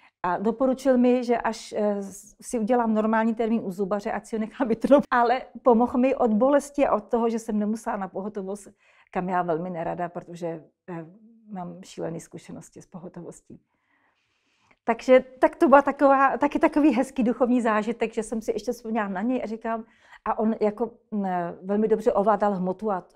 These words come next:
to je jeho doména, pracovat s hmotou. Baví ho to. Tak říkám, hele, ten, a, no, do sekundy mě přestal bolet a ještě mě pohladil a říká, ale běž tomu zubaři. <laughs> A jsem šla.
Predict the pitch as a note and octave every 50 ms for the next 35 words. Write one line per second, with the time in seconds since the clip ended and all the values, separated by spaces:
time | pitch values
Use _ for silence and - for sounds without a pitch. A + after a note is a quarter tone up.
0 | E3+ - - F3+ E3+ F3 F3 D#3 D#3+ E3 F#3 E3+ D#3 - F3+ F3+ E3+ E3 F#3 G#3
1 | G#3 E3 C#3+ - - - E3+ D3+ - - E3+ D3 - - D3 - F#3 F#3+ F#3+ -
2 | G#3+ F3+ - - - _ _ _ _ _ _ _ _ _ - D#3+ E3 D3+ G#3 A#3+
3 | A#3 A3+ A#3 A3+ A3+ G#3 G3 F#3+ F#3+ G3 - - _ _ _ _ - G#3 F#3 F3
4 | D3+ C3 A#3 D4 D4 F#3 D#3 - - F#3 G#3 A#3 A#3+ - - _ _ _ _ _
5 | _ _ - _ - - F#3 F3 F3 F3+ F3+ F3+ _ - G3+ G#3+ B3 B3+ _ _
6 | _ _ _ _ _ - - F3+ - A3 F3+ - F#3+ F#3 F#3 F#3 F#3 F#3 - F#3+
7 | F3+ - - F#3+ F#3+ F3 E3 D#3 D#3 D#3+ E3 E3 - - - D3+ - - D#3 D#3+
8 | D#3+ - - - C#3 C#3 C3+ C#3+ - - D3+ C#3 D3+ D#3+ D#3 - F#3 E3+ D#3+ D#3+
9 | D3 - C#3 C#3 _ - C#3 C#3 C#3 B2 - G2+ A#2 C3 C#3 - - G2+ G2+ -
10 | - - - - - G3+ G3 - - A#3 - - A3 - G#3 G#3+ - - - E3+
11 | D#3+ - - - - - - -